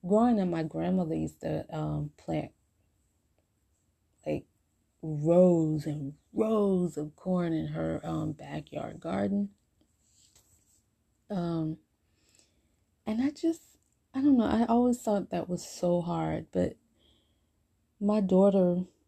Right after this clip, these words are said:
my oldest daughter wanted to plant corn. She had been wanting to plant corn for years. And I finally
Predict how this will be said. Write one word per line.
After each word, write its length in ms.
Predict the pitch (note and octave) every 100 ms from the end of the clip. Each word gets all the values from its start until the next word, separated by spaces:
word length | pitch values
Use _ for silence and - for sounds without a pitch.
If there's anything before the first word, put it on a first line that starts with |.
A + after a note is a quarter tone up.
| _ _
my 160 | F#3+ F#3
oldest 400 | F3+ F3+ F3+ -
daughter 340 | E3+ E3 E3
wanted 520 | D#3+ - E3+ E3 D#3+
to 60 | D#3
plant 360 | - E3 D#3+ -
corn. 420 | - E3 D#3 D3+
She 200 | - D#3+
had 140 | D3+
been 160 | - D#3
wanting 360 | D3 D3+ E3
to 40 | C#3+
plant 280 | - - -
corn 380 | - G3+ F#3+
for 160 | F#3 E3+
years. 760 | D#3+ F3 D4+ E4 D4+ D4 D4 - _ - - _ _ _ _ _ _ _ _ _ _ -
And 180 | G3+
I 80 | G#3
finally 920 | G#3 - B3+ C4 C4 B3+ B3 B3 A#3